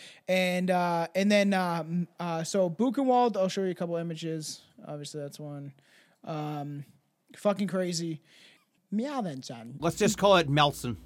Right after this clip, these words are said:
Speaker 1: Melson. <laughs>
Speaker 2: Melson.
Speaker 1: Um,
Speaker 2: It's in
Speaker 1: here
Speaker 2: Austria, so.
Speaker 1: Got some images from that camp.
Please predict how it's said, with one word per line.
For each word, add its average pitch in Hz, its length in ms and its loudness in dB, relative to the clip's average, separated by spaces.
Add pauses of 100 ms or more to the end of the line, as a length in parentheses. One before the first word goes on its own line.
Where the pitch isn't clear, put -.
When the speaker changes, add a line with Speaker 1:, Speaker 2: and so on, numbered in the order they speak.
(240)
Speaker 1:
Melson. 175 800 0 (320)
<laughs> - 320 -8
Speaker 2:
Melson. 117 560 -2 (800)
Speaker 1:
Um, 190 260 2
Speaker 2:
It's 185 100 -2
in 175 100 4
Speaker 1:
here 151 80 6
Speaker 2:
Austria, 160 520 4
so. 123 400 -2 (220)
Speaker 1:
Got 175 160 -2
some 180 180 -4
images 170 540 -4
from 151 480 -8
that 233 260 -4
camp. 151 340 -8